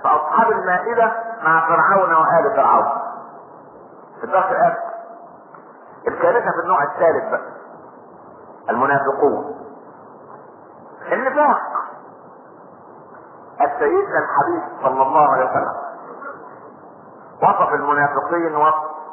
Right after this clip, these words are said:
غريب قوي. لو طبقته على، احنا كام مليون؟ قول يعني،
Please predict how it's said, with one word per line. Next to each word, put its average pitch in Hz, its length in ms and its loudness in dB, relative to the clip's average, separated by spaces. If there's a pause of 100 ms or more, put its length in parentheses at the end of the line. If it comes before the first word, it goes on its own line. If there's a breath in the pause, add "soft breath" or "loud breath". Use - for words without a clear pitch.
(280)
غريب 151 280 0
قوي. 123 160 0 (680)
لو 120 140 2
طبقته - 640 0 (200)
على، 143 340 4 (1000)
احنا 135 160 -4
كام 180 160 0
مليون؟ 143 540 2 (760)
قول 165 340 2
يعني، 143 680 0